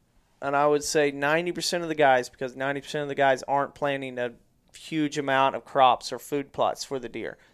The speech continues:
They're planting a couple food plots or several food plots, but not enough to really change the whole property. Um,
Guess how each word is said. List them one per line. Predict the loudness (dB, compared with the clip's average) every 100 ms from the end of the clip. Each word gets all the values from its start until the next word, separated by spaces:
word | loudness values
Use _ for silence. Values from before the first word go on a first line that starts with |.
| _
They're | -12
planting | -2 -2 -2 -6
a | -4
couple | 0 0 -2
food | -6 -6 -2
plots | 2 2 2 -4
or | -4
several | 2 2 2
food | -4 -6 -4
plots, | -2 -2 -2
but | -8 -6
not | -4 -4
enough | -4 -6
to | -8
really | -6 -6 -6
change | -8 -8 -4 -4 -6 -10 -12 -14 -16 _ _ -12
the | -8
whole | -8
property. | -4 0 0 0 -8 -14 -18 _ _ _ -10
Um, | -6 -4 -4 -6